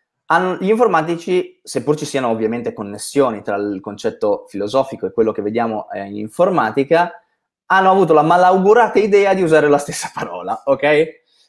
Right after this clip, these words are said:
Per cui si inizia fondamentalmente a definire ontologia con la O maiuscola quando si parla di filosofia e ontologie, O minuscola, plurale, quando si parla di informatica. Un'ontologia può essere vista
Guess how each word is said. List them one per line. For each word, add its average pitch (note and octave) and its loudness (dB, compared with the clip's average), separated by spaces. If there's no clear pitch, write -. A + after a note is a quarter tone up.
Per G#3+ 4
cui G#3 2
si G3+ -6
inizia F#3 -2
fondamentalmente D#3+ -4
a C3+ -2
definire C3+ -4
ontologia F3+ 2
con E3+ 4
la C#3+ 6
O D3+ 6
maiuscola D#3 0
quando D3 0
si C#3+ -6
parla D#3 0
di C3+ -4
filosofia E3+ 0
e D3 0
ontologie, F3+ 2
O C#3 -4
minuscola, C#3+ -2
plurale, C3 2
quando F3+ 0
si E3 -10
parla B2+ 0
di A#2+ -8
informatica. G#2 -12
Un'ontologia G3+ 0
può F3+ 0
essere D#3 0
vista D3+ -4